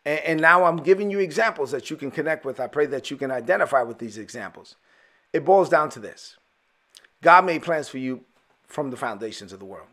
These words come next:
I hope you know that by now. Before your mother met your father, God already had plans for you. You, you are not a mistake. You were born because of God's intended purpose. You, you did nothing to earn or to deserve those plans. Like, just like, like Abraham, he did nothing.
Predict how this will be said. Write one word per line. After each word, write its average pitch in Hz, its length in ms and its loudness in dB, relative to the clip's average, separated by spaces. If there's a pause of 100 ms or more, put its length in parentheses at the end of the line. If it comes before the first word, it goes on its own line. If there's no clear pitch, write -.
(160)
I 113 60 -6
hope 151 180 0
you 160 80 -4
know 139 120 -2
that 107 160 -8
by 95 100 -6
now. 87 220 -14 (600)
Before 156 240 -2
your 156 140 0
mother 151 240 2
met 147 160 -4
your 143 80 -4
father, 151 280 0
God 139 220 2
already 131 220 -2
had 123 160 -6
plans 104 240 -14
for 92 80 -20
you. 90 160 -20
You, 151 260 -8
you 151 180 2
are 139 60 2
not 151 160 2
a 147 60 -2
mistake. 127 340 -8
You 135 80 -4
were 139 140 2
born 165 480 0 (600)
because 131 400 -2
of 120 140 -4
God's 147 320 2
intended 127 380 -10
purpose. - 460 -14 (580)
You, 185 260 -2 (120)
you 175 200 -2
did 196 160 10
nothing 175 400 6 (140)
to 143 180 0
earn 180 240 8
or 165 100 6
to 165 140 -2
deserve 143 400 6
those 131 160 -4
plans. 113 260 -10
Like, 170 240 6
just 233 220 2
like, 196 240 0 (160)
like 196 160 4
Abraham, 151 380 -2
he 135 100 -8
did 143 180 -2
nothing. 139 400 -8